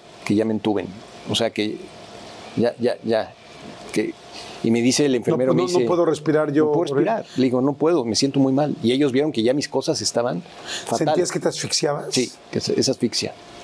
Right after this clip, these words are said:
Speaker 1: Es la sensación más fea que puede sentir alguien. O sea, yo nunca había sentido una sensación
Speaker 2: ¿Es como
Speaker 1: así.
Speaker 2: ahogarse? ¿Como
Speaker 1: Es
Speaker 2: cuando
Speaker 1: como
Speaker 2: estás
Speaker 1: ahogarse.
Speaker 2: abajo del agua?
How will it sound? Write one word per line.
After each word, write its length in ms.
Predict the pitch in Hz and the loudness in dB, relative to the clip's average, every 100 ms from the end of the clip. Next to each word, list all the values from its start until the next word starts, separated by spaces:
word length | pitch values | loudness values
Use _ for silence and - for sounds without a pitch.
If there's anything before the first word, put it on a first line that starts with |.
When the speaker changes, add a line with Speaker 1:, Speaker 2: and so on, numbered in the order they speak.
| - - - - | -18 -18 -6 0
Speaker 1:
Es 60 | |
la 80 | 143 | 2
sensación 400 | 131 107 104 131 | 0 -2 0 2
más 220 | 127 123 | 0 -2
fea 420 | - - 127 139 - | -6 0 2 2 -2
que 80 | |
puede 180 | 104 123 | -2 -2
sentir 300 | 117 98 110 | -2 0 0
alguien. 240 | 104 107 113 | 0 -2 -4
O 40 | 117 | 0
sea, 260 | 127 123 - - - - - | 2 0 -4 -20 -20 -18 -2
yo 140 | 117 156 | 2 4
nunca 200 | 160 147 | 4 2
había 120 | 135 | 0
sentido 260 | 123 107 123 | -2 0 0
una 80 | 120 | 2
sensación 220 | 113 - | 0 0
Speaker 2:
¿Es 60 | |
como 200 | - 165 | 0 0
Speaker 1:
así. 60 | 151 | 0
Speaker 2:
ahogarse? 480 | 135 147 139 - 185 | 2 0 0 -2 0
¿Como 120 | 160 | 0
Speaker 1:
Es 60 | 131 | 0
Speaker 2:
cuando 140 | 147 | 2
Speaker 1:
como 100 | 127 | 2
Speaker 2:
estás 80 | 117 | 2
Speaker 1:
ahogarse. 120 | 131 | 0
Speaker 2:
abajo 160 | 143 147 | 0 0
del 120 | 139 | 0
agua? 300 | 139 151 | 0 0